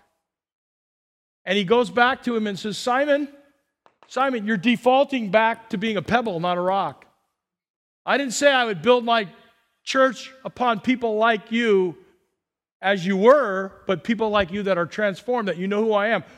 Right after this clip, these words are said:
Who do you say I am? You're, you're the Son of God. Flesh and blood did not reveal this to you, but the Spirit of God. 'Cause you had your sails up, Peter, and I was blowing on your sails.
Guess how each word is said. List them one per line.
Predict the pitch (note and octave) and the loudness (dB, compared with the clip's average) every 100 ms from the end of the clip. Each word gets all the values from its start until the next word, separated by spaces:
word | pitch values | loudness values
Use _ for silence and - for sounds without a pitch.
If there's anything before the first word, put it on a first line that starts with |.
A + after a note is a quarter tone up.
| _ | _
Who | B3 | -2
do | |
you | A3 | -2
say | - A#3 | 0 2
I | G#3 | 2
am? | A3 F3 - - | 2 -4 -14 -10
You're, | G3 | -6
you're | F#3+ G3+ | -2 -2
the | F#3 | -2
Son | - G3+ | -4 -4
of | E3 | 0
God. | G3+ F#3+ D3+ | 2 2 0
Flesh | G3 F#3+ | -2 -2
and | G3+ | -2
blood | F3 G3 | 0 0
did | F#3 | 0
not | F#3+ F#3+ | -2 -2
reveal | E3 G#3+ | 0 0
this | B3+ A3+ | 0 -6
to | B3+ | -4
you, | B3 A#3 - - | -2 -4 -10 -10
but | G#3 | -6
the | G3 | -6
Spirit | - A#3 A#3 | -2 4 4
of | G#3+ D#3+ | 4 2
God. | A3+ G3+ C3 G#2+ _ _ _ | 2 2 -4 -18 _ _ _
'Cause | G3 | -2
you | F3+ | 2
had | G3+ | 2
your | F3 | 2
sails | - C4+ D4 G#3 | 2 4 4 4
up, | F#3 D#3 | -2 0
Peter, | G3 F3 F#3 A#3+ - - - | 0 2 2 2 -2 -20 -2
and | G3 | 2
I | G3+ | 2
was | G#3 | 0
blowing | D#3+ G#3+ C4+ B3 | 6 6 6 0
on | A#3+ | -2
your | A#3+ | -4
sails. | - C#4 D4 F3+ A#2 - - | 4 4 4 0 -8 -16 -16